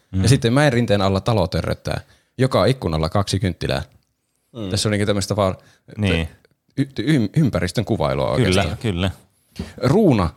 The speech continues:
Speaker 2: virsta vielä, tepsuttele pois. Naapurin Irma sammuneena lattialla ois.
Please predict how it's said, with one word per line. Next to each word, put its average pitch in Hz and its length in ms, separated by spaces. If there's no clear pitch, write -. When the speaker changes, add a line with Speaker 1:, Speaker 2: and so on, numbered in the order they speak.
Speaker 2:
virsta 120 580
vielä, 104 300
tepsuttele 107 640
pois. 85 460
Naapurin 131 440
Irma 92 300
sammuneena 101 480
lattialla 87 480
ois. - 400